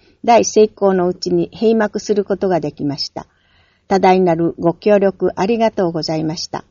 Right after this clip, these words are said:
また、昨年六月には、平池緑地公園で開催されたベトナムハス、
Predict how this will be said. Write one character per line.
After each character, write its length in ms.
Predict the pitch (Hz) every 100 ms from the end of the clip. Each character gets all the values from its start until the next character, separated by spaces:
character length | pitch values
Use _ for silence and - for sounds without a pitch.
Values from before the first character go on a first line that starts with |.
| _ _ _ _ _ _ _
ま 160 | 185 170
た、 240 | 196 220 - -
昨 340 | - 190 262
年 240 | 262 254 226
六 220 | 220 233
月 300 | 233 - 165
に 140 | 156
は、 140 | 147 - _ _
平 260 | _ 214 240
池 340 | 254 - 233 -
緑 320 | 190 190 254
地 140 | - -
公 280 | 226 208
園 160 | 165 156
で 140 | 139
開 240 | 131 165 180
催 240 | - 175
さ 180 | 170 165
れ 100 | 143
た 200 | - - _ _ _ _
ベ 100 | 202
ト 160 | 240 254
ナ 160 | 240
ム 140 | 233 226
ハ 160 | 196
ス、 260 | - 139